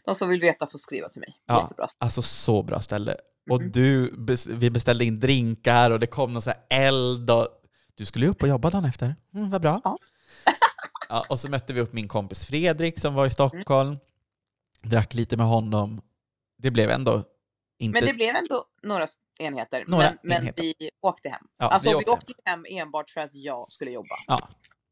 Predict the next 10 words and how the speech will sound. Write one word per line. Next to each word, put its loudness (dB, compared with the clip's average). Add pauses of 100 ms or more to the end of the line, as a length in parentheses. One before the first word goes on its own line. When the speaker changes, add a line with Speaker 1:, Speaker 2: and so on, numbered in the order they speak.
(460)
Speaker 1:
Så 2
att 0
annars 0
hade -4
vi -4
säkert -10
varit -10
ute. -8 (260)
Ehm, -6
Speaker 2:
Precis. -10